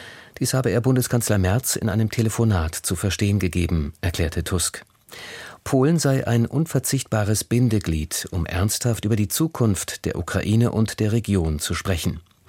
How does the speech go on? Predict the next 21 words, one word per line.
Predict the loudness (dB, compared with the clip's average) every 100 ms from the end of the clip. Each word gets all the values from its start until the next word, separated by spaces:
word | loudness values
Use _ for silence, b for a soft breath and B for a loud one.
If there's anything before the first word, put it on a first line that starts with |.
| B B B B B
Laut | 2 2 0
Tusk | 0 0 0 -6 -6
wird | 0 0 0 -4
seine | -2 0 0
Kritik | -2 -2 -4 -2
auch | -2 0
von | 0 0
der | 0
italienischen | 0 2 2 2 2 0
Regierungschefin | 2 2 2 2 2 0 2 2
Meloni | 2 2 2 2 0
geteilt. | -2 -2 -2 -2 -4 -10 _ _ B B B B B B 0
Bundeskanzler | 2 2 0 2 2
Merz | 2 0 0
hatte | 0 2
nach | 2 2
dem | 0 0
Telefonat | 0 2 2 2 2 0
mit | -2 -2
Tusk | -2 -2 -6
von | -6 -2